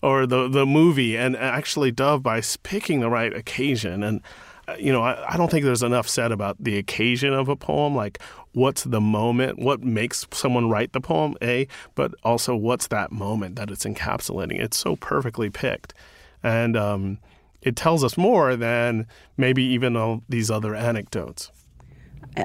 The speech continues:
Speaker 2: you know, I had not thought about that, Kevin, and, and you're right. I mean, just to, to decide the, the moment that, um, that Dove wants in the frame of her camera lens, right?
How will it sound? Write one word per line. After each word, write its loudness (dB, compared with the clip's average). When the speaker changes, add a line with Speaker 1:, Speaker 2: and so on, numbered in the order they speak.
Speaker 2:
you 4
know, 4
I 2
had 0
not 0
thought 0
about -4
that, -4
Kevin, -4
and, -2
and 0
you're 0
right. 0
I 2
mean, 0
just -2
to, 0
to -6
decide -2
the, 2
the 2
moment 2
that, -2
um, -2
that 0
Dove 4
wants 0
in 2
the -2
frame 2
of 0
her -6
camera -4
lens, -6
right? 0